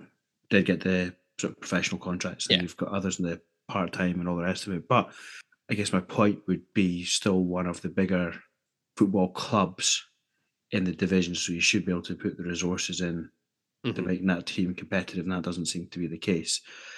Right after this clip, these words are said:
Speaker 1: I guess it maybe is a little difficult to attract people, maybe, because it's maybe not the same. You know, you might, you'll attract a manager to Aberdeen 'cause they might see it as a stepping stone, or they're on the way down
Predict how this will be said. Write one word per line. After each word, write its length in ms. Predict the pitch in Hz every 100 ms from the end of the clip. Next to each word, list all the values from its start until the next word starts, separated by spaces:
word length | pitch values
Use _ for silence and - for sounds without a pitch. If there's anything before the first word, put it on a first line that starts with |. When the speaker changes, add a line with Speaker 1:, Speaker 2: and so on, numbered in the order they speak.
| - - -
Speaker 1:
I 60 | 123
guess 280 | 135 131 135
it 60 |
maybe 240 | 131 117 107
is 140 | 110
a 40 | 123
little 240 | 117 117 -
difficult 460 | 127 123 120 120 -
to 160 | 120
attract 380 | 113 - 123 110 _ _ _ _ - - - - - _ _ _ -
people, 280 | 131 127 120
maybe, 260 | 127 127
because 560 | 120 113 - 92 90 - _
it's 120 | - 104
maybe 180 | 101
not 200 | 101 95
the 80 | 104
same. 380 | - 98 92 90 _ _ _ _ _
You 80 | 101
know, 60 |
you 100 | 90
might, 160 | 107 107
you'll 120 | 104
attract 320 | 107 - 113 107
a 40 |
manager 280 | 95 90 95
to 100 | 98
Aberdeen 260 | 85 90
'cause 100 | 87
they 60 | 92
might 120 | 92
see 100 | -
it 40 | 87
as 60 |
a 20 |
stepping 340 | - 92 - 87
stone, 320 | - 82 82
or 160 | 95 92
they're 120 | 87
on 80 | 87
the 80 | 87
way 160 | 90
down 380 | 87 87 85